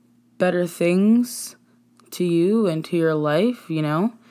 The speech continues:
you can only really do that by starting within yourself and looking within and saying, "What is it that I really wanna figure out? What is it that I really wanna do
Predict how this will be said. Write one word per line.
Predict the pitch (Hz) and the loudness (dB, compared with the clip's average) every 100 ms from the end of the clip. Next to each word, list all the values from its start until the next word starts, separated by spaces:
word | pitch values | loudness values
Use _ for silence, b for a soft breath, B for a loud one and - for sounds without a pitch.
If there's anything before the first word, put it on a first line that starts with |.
| b b b b _ _ _ _ _ _ _ _ _ _ _ _ | b b b b _ _ _ _ _ _ _ _ _ _ _ _
you | 180 | -6
can | 180 180 | -4 0
only | 185 196 | 0 0
really | 180 175 170 | 0 0 0
do | 156 170 185 | 0 0 2
that | 156 151 151 - _ - - | 0 0 -4 -10 _ -20 -10
by | - 160 156 | -2 0 0
starting | 151 - 170 170 165 | -2 -2 0 2 0
within | 156 160 160 | -2 -2 -2
yourself | 147 143 160 156 - - - _ b b b b _ _ | -4 -4 -2 -2 -6 -16 -20 _ b b b b _ _
and | 165 160 160 | -2 -2 -2
looking | 165 170 165 | -2 -4 -4
within | 156 - 156 156 156 165 - _ b b b b _ - | -6 -4 -2 -2 -4 -8 -18 _ b b b b _ -6
and | 160 | -6
saying, | - 165 160 | -2 -2 0
"What | 170 | 0
is | 175 170 | 0 -2
it | 170 | -2
that | 165 | 0
I | 160 | 0
really | 156 160 160 | 0 -2 -2
wanna | 160 151 | -2 -4
figure | - 160 156 170 | -4 -6 -2 -2
out? | 190 233 | -2 -4
What | - 165 | -4 -4
is | 160 | -4
it | 165 | -4
that | 160 | -4
I | 156 | -2
really | 156 160 | -4 -4
wanna | 160 156 143 | -4 -4 -6
do | 139 185 208 147 160 | -4 -4 -4 -6 -12